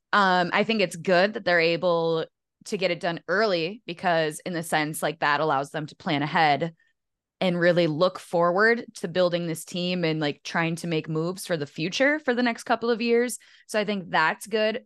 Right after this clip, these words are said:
There's no doubt Foligno and Zuccarello are skilled players. Um, I'm more hesitant on Zuccarello than I am Foligno, just because, as we've talked about, age, last season wasn't a season on par with what we've typically seen from him.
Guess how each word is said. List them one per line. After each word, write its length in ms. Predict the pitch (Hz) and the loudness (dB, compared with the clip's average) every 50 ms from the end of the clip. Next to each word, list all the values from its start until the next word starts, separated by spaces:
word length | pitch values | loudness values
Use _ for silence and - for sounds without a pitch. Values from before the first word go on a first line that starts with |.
| _ | _
There's 220 | - 220 220 214 196 | -4 -4 -2 -2 0
no 180 | 254 262 285 | 0 0 0
doubt 380 | 254 180 180 170 190 226 - - | 0 0 0 0 0 0 -2 -6
Foligno 480 | - 202 180 185 190 190 190 196 208 196 | -10 -10 -8 -8 -8 -6 -4 -4 -4 -4
and 100 | 185 175 | -6 -8
Zuccarello 520 | 165 180 - 185 165 165 165 165 165 - | -8 -8 -4 -2 -2 0 0 -2 -4 -4
are 100 | - 156 | -6 -8
skilled 400 | 165 - - - 151 147 143 143 | -8 -8 -8 -6 -4 -4 -4 -4
players. 560 | - - 147 143 147 151 175 196 220 226 - - - - - - - - | -6 -6 -4 -2 0 0 0 0 -2 -4 -8 -12 -14 -18 -20 -14 -4 2
Um, 320 | 180 175 170 165 165 165 - | 4 6 6 6 4 2 0
I'm 200 | 196 190 196 190 | 0 0 2 0
more 260 | 190 190 196 208 233 | 2 2 2 2 2
hesitant 880 | 233 - 208 190 190 185 190 196 - - 208 190 196 202 196 - - - - - | 2 2 2 2 2 0 -2 -6 -6 -4 -4 -4 -4 -6 -8 -8 -12 -14 -8 -6
on 140 | 190 185 185 | -4 -4 -2
Zuccarello 720 | 165 147 170 170 - 202 170 165 160 160 165 170 175 175 170 | -2 -2 -4 -2 0 2 2 4 4 4 4 4 2 2 2
than 120 | 170 156 | 0 0
I 100 | 151 147 | 0 0
am 200 | 147 151 143 170 | 0 -2 -4 -4
Foligno, 560 | 160 - 196 185 175 170 170 175 175 170 175 170 - - _ _ | -4 -6 -4 -4 -2 -2 -2 -2 -4 -4 -6 -8 -14 -20 _ _
just 160 | - 165 170 165 | -6 -6 -6 -4
because, 220 | 175 - 190 165 | -4 -2 2 2
as 120 | 175 175 | 2 2
we've 140 | 160 170 175 | 2 0 -2
talked 300 | 165 180 175 151 156 - | 0 0 -2 -2 -2 -2
about, 320 | 185 156 147 139 131 123 - _ _ _ _ _ _ | -4 -2 0 0 0 -2 -6 _ _ _ _ _ _
age, 640 | - 175 180 180 180 180 175 175 175 185 196 - - - _ _ _ _ _ _ _ _ _ - | -2 0 0 2 0 0 -2 -4 -6 -8 -10 -10 -10 -12 _ _ _ _ _ _ _ _ _ -6
last 420 | - 160 165 165 170 180 170 - | 0 2 4 4 4 2 0 -2
season 640 | - 180 175 180 165 160 175 165 165 160 160 170 180 - _ _ | -4 -2 -4 -2 0 0 0 0 0 -2 -4 -6 -6 -10 _ _
wasn't 480 | - - 165 185 185 175 185 180 - - - | -8 -2 0 0 0 0 -4 -8 -10 -10 -10
a 80 | - 180 | -10 -8
season 400 | - - 180 170 180 175 175 160 | -6 -4 -4 -2 0 0 0 2
on 220 | - 156 160 165 | 2 0 0 0
par 240 | - - 170 160 160 | 0 2 2 2 2
with 180 | 156 160 156 180 | 0 0 0 0
what 140 | 170 143 | -2 -2
we've 220 | - 156 156 147 _ _ _ - | -2 -4 -6 -8 _ _ _ -8
typically 480 | - - 170 - 180 170 - 165 160 | -6 -6 -4 -4 -6 -4 -2 -2 -2
seen 280 | 160 - 165 151 175 185 | -2 -4 -4 -4 -4 -4
from 180 | - 214 226 | -4 -2 0
him. 220 | 247 247 247 240 | 0 2 2 0